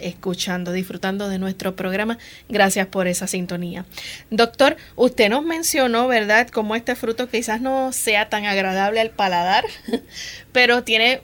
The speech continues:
múltiples beneficios que nuestros amigos probablemente, eh, deben estar interesados en conocer, y nos habló de cómo este fruto es muy bueno para la salud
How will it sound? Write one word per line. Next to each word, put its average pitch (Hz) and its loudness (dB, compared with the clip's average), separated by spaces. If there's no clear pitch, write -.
múltiples 247 0
beneficios 277 0
que 202 0
nuestros 240 -2
amigos 240 -2
probablemente, 226 0
eh, 196 2
deben 208 0
estar 208 2
interesados 196 -2
en 208 -8
conocer, 202 0
y 214 -4
nos 202 -4
habló 190 0
de 247 -2
cómo 233 0
este 262 2
fruto 269 -2
es 202 -4
muy 226 2
bueno 214 -4
para 214 0
la 220 -4
salud 220 -2